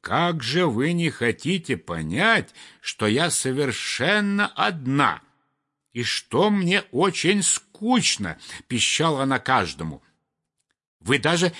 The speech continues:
и летать не умеете, а поэтому не знаете, что такое скука. Хоть бы кто-нибудь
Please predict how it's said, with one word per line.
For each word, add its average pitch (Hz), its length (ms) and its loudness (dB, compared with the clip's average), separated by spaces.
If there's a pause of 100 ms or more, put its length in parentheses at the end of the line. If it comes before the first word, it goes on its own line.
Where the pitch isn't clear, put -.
(140)
и 156 100 2
летать 190 680 2
не 202 140 4
умеете, 190 720 2 (640)
а 98 100 -8
поэтому 165 460 2
не 202 140 4
знаете, 147 760 2 (120)
что - 360 0
такое 160 400 -2
скука. - 640 -2 (1160)
Хоть 214 300 0
бы 180 240 -2
кто-нибудь 220 1200 2